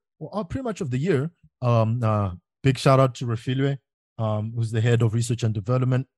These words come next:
If you want an interesting read on what concussions are and head traumas, if you're someone like myself who's had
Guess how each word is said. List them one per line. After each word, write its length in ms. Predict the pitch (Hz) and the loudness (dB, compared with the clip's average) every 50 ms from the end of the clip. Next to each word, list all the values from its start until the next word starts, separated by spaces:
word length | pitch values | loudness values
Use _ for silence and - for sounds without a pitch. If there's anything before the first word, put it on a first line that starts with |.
| _ _ | _ _
If 180 | - 147 139 - | 2 2 4 6
you 80 | 175 170 | 6 6
want 220 | 165 165 165 - | 6 6 4 2
an 100 | 165 170 | -2 -2
interesting 540 | 165 165 151 - 175 151 - 165 151 143 143 | -2 -4 -4 -4 -6 -6 -4 -4 -2 -2 0
read 260 | 151 165 160 151 143 | 2 2 2 2 0
on 140 | 147 135 139 | -2 -2 -2
what 260 | 139 139 143 143 - | -2 -2 -4 -6 -8
concussions 580 | - 147 139 117 - 156 147 - 156 147 120 127 | -6 -6 -4 0 0 -2 0 -2 -6 -4 -2 0
are 280 | 143 147 147 151 147 - _ _ _ _ | 2 2 2 2 0 -4 _ _ _ _
and 140 | - 123 113 | -4 -2 0
head 180 | 113 147 156 139 | 0 0 0 -2
traumas, 500 | - - 151 151 151 151 151 139 - - - | -4 -4 -2 -2 0 -2 -2 -4 -6 -10 -14
if 100 | 113 - | -10 -6
you're 120 | 135 120 | -4 -4
someone 300 | 113 - 143 139 139 135 | -2 -2 -4 -4 -4 -2
like 140 | 127 123 123 | -4 -4 -4
myself 480 | 120 110 107 - - 127 123 120 117 _ _ _ _ _ _ | -4 -6 -6 -4 -2 -2 -2 -2 -4 _ _ _ _ _ _
who's 180 | - 120 117 107 | -2 -2 0 2
had 200 | 123 120 120 117 | 2 2 2 0